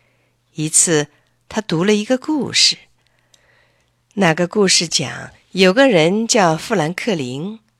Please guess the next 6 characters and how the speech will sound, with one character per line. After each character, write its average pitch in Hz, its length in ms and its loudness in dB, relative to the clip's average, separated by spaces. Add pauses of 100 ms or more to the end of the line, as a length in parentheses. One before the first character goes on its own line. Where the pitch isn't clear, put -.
(580)
到 175 180 2
北 156 320 0
极 147 200 -4
去 233 200 -2
考 - 280 -10
察， 127 460 -8